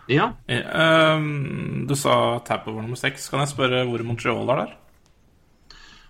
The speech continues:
Speaker 1: Montreal er plassen over.
Speaker 2: Ja, der også er det mye skader, altså.
Speaker 1: Ja, og det er jo litt tilsvarende som, eh, som, eh, Tampa Bay. Det er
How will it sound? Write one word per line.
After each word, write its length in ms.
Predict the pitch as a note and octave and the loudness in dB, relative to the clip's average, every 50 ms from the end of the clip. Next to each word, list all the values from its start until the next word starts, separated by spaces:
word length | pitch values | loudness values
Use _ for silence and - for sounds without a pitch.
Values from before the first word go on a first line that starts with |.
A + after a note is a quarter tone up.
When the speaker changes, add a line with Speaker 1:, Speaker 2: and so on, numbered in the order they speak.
| _ - | _ -4
Speaker 1:
Montreal 400 | C#3 D3 D3+ - E3 F3+ F3+ - | -2 0 4 4 4 6 6 6
er 200 | E3 E3+ E3+ E3+ D#3 | 4 4 4 2 2
plassen 300 | D#3+ C#3+ C#3 - D#3+ C#3+ | 0 0 0 0 0 0
over. 380 | B2+ B2 A#2 A#2 B2+ C#3 - - - _ _ _ _ _ _ - | 2 0 0 2 0 0 -2 -2 -6 _ _ _ _ _ _ -14
Speaker 2:
Ja, 200 | - - A2 G#2 G2+ - - _ _ _ _ | -10 -6 -6 -6 -6 -8 -14 _ _ _ _
der 280 | - - - G#2+ G#2 - | -6 -4 -4 -4 -4 -6
også 180 | - - - - | -10 -12 -12 -10
er 140 | - - - - | -10 -10 -10 -10
det 60 | - | -12
mye 100 | - - - | -12 -12 -12
skader, 280 | - - - - - | -12 -12 -12 -12 -12
altså. 200 | - - - - _ _ _ - - - - - - - - - - | -14 -16 -20 -20 _ _ _ -20 -20 -20 -20 -20 -20 -16 -12 -6 -2
Speaker 1:
Ja, 120 | A2+ A#2+ A#2 - - - - | -2 -2 -2 -4 -10 -12 -10
og 100 | C3+ B2+ | -6 -2
det 80 | C3 C#3 | 0 2
er 60 | C#3 | 2
jo 100 | C#3+ C#3+ C#3 | 4 4 4
litt 160 | D3 D3 D3 | 2 2 0
tilsvarende 480 | - C#3 A#2+ - - C#3+ C#3 C#3 C#3+ D3 | -2 -4 -4 -4 -2 -2 -2 0 0 -2
som, 320 | D3 - D3+ C#3+ C#3 C#3 C#3 | 0 0 0 0 0 0 0
eh, 280 | C3+ C3+ C3+ C3+ C3+ C3+ | 0 0 0 0 -2 -2
som, 340 | - - C3 B2 C3 C3 C3 | -4 -4 -4 -4 -4 -2 -2
eh, 180 | B2+ B2+ B2 B2+ | 0 0 -2 -2
Tampa 240 | - C3 B2 C3 B2+ | -2 -2 -2 0 0
Bay. 160 | C3 C3+ C#3 | 0 2 2
Det 40 | |
er 40 | C#3 | 2